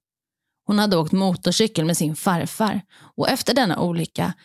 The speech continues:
hade Gypsy ett skrapsår på knät. Dee Dee hade sagt till Gypsy att en läkare ordinerat henne en rullstol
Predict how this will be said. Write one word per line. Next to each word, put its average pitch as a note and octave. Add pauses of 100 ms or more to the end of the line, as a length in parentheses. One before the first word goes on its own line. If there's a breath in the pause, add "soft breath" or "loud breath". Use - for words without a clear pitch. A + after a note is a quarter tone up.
(100)
hade G#3
Gypsy D3+
ett -
skrapsår A3
på C#3+
knät. - (720)
Dee F#3
Dee E3+
hade D#3
sagt F3
till E3
Gypsy E3
att D#3+
en E3
läkare F#3
ordinerat E3
henne E3
en D#3+
rullstol F#3